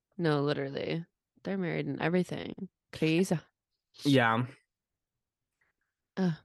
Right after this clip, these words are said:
Speaker 1: love her, though. Anyway.
Speaker 2: <laughs>
Speaker 1: So, Quinn,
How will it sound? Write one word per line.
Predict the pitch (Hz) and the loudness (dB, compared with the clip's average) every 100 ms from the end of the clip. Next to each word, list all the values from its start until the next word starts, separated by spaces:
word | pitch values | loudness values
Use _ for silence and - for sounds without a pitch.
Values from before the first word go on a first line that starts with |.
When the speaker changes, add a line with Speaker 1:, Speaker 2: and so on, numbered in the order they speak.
| _ _ _ _ - | _ _ _ _ -2
Speaker 1:
love | 180 175 | -2 0
her, | 160 | 0
though. | 160 180 170 _ _ | 0 -2 -4 _ _
Anyway. | 196 160 151 170 - | 2 2 0 -4 -2
Speaker 2:
<laughs> | 147 139 - 165 151 147 | -4 -2 6 6 6 2
Speaker 1:
So, | 143 - 180 180 226 _ _ _ _ | 6 8 10 8 6 _ _ _ _
Quinn, | - 208 247 - 208 | -4 2 4 4 2